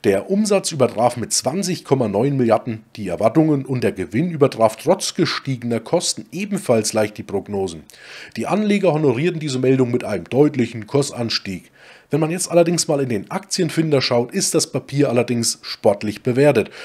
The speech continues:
und der Konzern tut wohl gut daran, seine gesteckten Ziele auch zu erfüllen.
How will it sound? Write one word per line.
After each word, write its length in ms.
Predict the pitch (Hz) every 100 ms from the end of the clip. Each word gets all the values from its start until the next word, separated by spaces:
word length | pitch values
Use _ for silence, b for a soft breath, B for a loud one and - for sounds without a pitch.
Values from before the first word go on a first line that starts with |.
| B
und 100 | 220
der 120 | 208 196
Konzern 460 | 143 - 135 143
tut 280 | - 156 117
wohl 160 | 113 101
gut 240 | 165 180
daran, 280 | 143 123 -
seine 220 | 110 95
gesteckten 640 | 87 - - 135 - 147
Ziele 400 | - 127 131 135
auch 220 | 101 -
zu 200 | - 107
erfüllen. 540 | 101 110 - 147 127